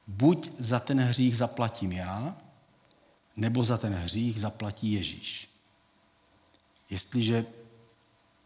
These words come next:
přijmu, že za něho platí Ježíš, pak už za něho nemusím platit já. Hřích je odsouzen Bohem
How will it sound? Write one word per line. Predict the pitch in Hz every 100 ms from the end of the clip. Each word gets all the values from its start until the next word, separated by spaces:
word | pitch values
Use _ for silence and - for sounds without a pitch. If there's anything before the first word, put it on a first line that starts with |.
| _ _
přijmu, | - - 123 135
že | 113 117
za | 117
něho | 113 117
platí | 104 110 104 - 98
Ježíš, | 101 95 127 180 - - - - _ _ _ _
pak | - 101
už | 113
za | 110
něho | 110 107 104
nemusím | 104 101 - 101
platit | 101 95 - 101
já. | 95 85 - - - - -
Hřích | - 151 190 202 180 214 - - - - -
je | 120 123
odsouzen | - 139 - 202 127 110 110 180 160
Bohem | 113 107 104 123 190